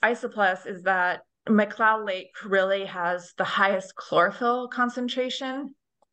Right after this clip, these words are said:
on almost all of the sampling dates. And as you r-, move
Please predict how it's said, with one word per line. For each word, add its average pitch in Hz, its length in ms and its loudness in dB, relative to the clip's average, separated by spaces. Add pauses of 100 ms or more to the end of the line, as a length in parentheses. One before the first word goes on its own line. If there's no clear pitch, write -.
(400)
on 190 140 0
almost 190 340 2 (100)
all 214 280 6
of 196 120 -8
the 175 100 -8
sampling 175 540 -2
dates. - 460 0 (420)
And 202 160 2
as 185 280 0
you 214 360 -2
r-, 185 320 -4
move 208 280 4